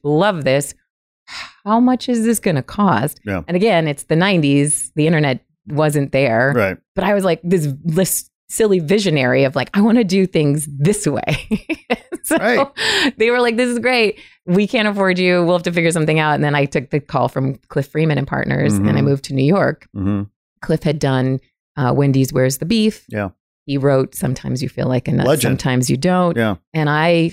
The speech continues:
Speaker 1: I sat with him, and I remember <laughs> he had a, he's the funniest man I think I've ever met.
Speaker 2: Right.
Speaker 1: Genuinely the sweetest, funniest guy from Memphis. I think he's from Memphis or the South, maybe Santa Fe. But he's, like, a Southern guy,
Speaker 2: Mm-hmm.
Speaker 1: super nice,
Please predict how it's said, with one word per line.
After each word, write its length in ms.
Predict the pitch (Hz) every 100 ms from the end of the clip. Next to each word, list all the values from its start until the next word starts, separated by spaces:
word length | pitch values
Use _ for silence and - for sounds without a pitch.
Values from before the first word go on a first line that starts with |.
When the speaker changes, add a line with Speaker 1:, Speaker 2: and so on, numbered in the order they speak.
| -
Speaker 1:
I 60 |
sat 300 | 160 165 170
with 160 | - 143
him, 360 | 143 135 135 135 -
and 200 | 135 135
I 120 | 139
remember 720 | 131 139 143 139 139 135 131 -
<laughs> 60 | -
he 280 | 175 147 175
had 300 | 185 165 139
a, 240 | 139 123 -
he's 220 | - -
the 60 | 180
funniest 440 | - 165 160 -
man 360 | 139 127 120 - -
I 120 | 123
think 240 | - 127
I've 120 | 123 104
ever 180 | 98
met. 260 | 107 87 -
Speaker 2:
Right. 200 | - - _ 151
Speaker 1:
Genuinely 580 | 160 156 151 139 131 127
the 100 | 131
sweetest, 560 | - 143 139 135 -
funniest 520 | - 127 127 127 - -
guy 160 | 143
from 180 | 143 151
Memphis. 600 | 131 131 - 135 139 -
I 0 | - _ _ _ -
think 80 | -
he's 80 |
from 100 | 254
Memphis 460 | 254 247 294 285 -
or 140 | 170 165
the 100 | 165
South, 420 | - 160 127 151
maybe 200 | 170 175
Santa 260 | 170 143
Fe. 380 | 139 - - - _ _ -
But 100 | 175
he's, 140 | 180
like, 160 | 175 165
a 20 |
Southern 440 | - 143 123 127 - -
guy, 260 | 131 104 139
Speaker 2:
Mm-hmm. 100 | 127
Speaker 1:
super 520 | 117 208 202 185 156
nice, 400 | 139 117 131